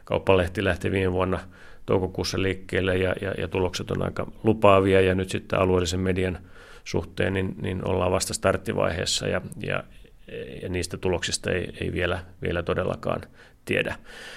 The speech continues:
Mutta sinänsä en, en olisi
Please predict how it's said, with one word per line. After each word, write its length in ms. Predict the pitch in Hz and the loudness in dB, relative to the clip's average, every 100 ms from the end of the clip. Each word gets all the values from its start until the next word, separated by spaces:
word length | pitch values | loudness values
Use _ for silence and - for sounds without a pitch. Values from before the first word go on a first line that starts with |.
| - | -4
Mutta 180 | 92 101 | 0 4
sinänsä 540 | - 139 151 117 95 92 - | 8 12 12 12 10 6 2
en, 240 | 98 104 - | 4 4 4
en 260 | 110 104 104 | 4 4 4
olisi 580 | 104 101 95 98 - | 6 6 6 2 0